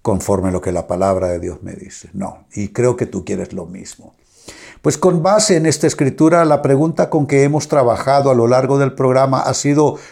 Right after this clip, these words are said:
"¿cómo debe ser tu estándar de medición?". Y han habido cuatro respuestas que resumo. Uno, tu estándar de medición debe basarse en que nadie es perfecto ni tú. Dos,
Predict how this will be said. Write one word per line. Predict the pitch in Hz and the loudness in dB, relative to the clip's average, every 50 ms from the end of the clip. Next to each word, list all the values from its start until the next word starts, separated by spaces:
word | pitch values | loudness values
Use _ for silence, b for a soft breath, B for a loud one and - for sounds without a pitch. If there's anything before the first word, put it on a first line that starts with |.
| B B | B B
"¿cómo | - 156 160 156 156 | -2 0 2 2 4
debe | 151 156 151 147 | 4 4 4 2
ser | - - - 147 147 | 2 2 2 0 2
tu | - - | 2 0
estándar | 139 131 - - 147 139 139 139 139 131 127 | -2 -2 0 0 0 2 2 2 2 2 2
de | 139 139 | 0 0
medición?". | 139 139 139 143 139 135 - 180 180 175 170 160 139 - | 2 2 2 2 0 0 -2 -2 0 0 0 -2 -4 -4
Y | - 127 123 123 | -2 0 2 2
han | 127 135 139 | 2 2 2
habido | 139 127 120 127 123 127 120 - | 2 2 2 2 2 0 0 0
cuatro | - 117 113 - - 127 120 | 0 0 0 2 0 0 -2
respuestas | 123 120 120 - - 110 98 - - 120 - - | -2 -4 -6 -4 -4 -4 -4 -4 -4 -6 -4 -4
que | - 131 | -2 -2
resumo. | 127 147 - - 185 190 170 113 98 85 - - - _ | -2 -2 -2 0 0 0 0 -2 -4 -6 -8 -10 -8 _
Uno, | - - 165 160 123 87 78 69 B B B B B B B B B B B B B | 2 2 4 4 2 0 -2 -4 B B B B B B B B B B B B B
tu | - 170 | 0 0
estándar | 170 - - 208 220 220 190 180 127 | 0 2 2 0 2 2 2 2 2
de | 120 127 | 2 0
medición | 117 113 107 104 104 - - 147 143 139 139 | 0 0 0 0 -2 0 0 2 2 2 2
debe | 131 135 139 131 | 2 2 2 4
basarse | 127 123 117 - 127 127 127 120 - 143 131 | 2 2 2 2 2 2 2 2 2 2 2
en | 120 123 120 | 2 2 0
que | - 131 123 | 0 0 2
nadie | 131 139 143 160 165 180 165 147 | 2 2 2 2 2 2 2 2
es | 123 - | 2 0
perfecto | - - 117 107 - - 131 131 131 - - 143 147 | -2 -4 -4 -4 -2 -2 -2 -2 -2 -2 -2 -2 -2
ni | 156 170 160 | -2 -2 -2
tú. | - - 240 202 - - - - _ _ b b b b b b b b _ - | 0 2 2 2 0 -2 -6 -16 _ _ b b b b b b b b _ -14
Dos, | 95 95 120 143 127 98 - - B | -6 -2 0 2 2 0 0 -4 B